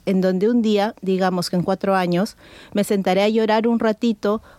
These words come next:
porque las luces navideñas del Corte Inglés me gritan que es mi cuarta Navidad lejos de casa. Tampoco sé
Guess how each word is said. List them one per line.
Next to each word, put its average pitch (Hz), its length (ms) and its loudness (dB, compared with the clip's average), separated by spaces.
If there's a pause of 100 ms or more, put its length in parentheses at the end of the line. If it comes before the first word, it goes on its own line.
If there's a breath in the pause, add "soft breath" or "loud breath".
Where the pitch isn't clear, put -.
porque 208 260 -2
las 202 120 2
luces 240 360 0
navideñas 214 600 2
del 175 160 -2
Corte 208 300 -2
Inglés 208 480 0
me 190 180 0
gritan 208 460 0
que 196 140 0
es 190 100 -8
mi 190 140 0
cuarta 240 480 -2
Navidad 202 540 0
lejos 196 340 -2
de 180 100 0
casa. 160 460 -6 (500 loud breath)
Tampoco 208 420 -2
sé 233 400 0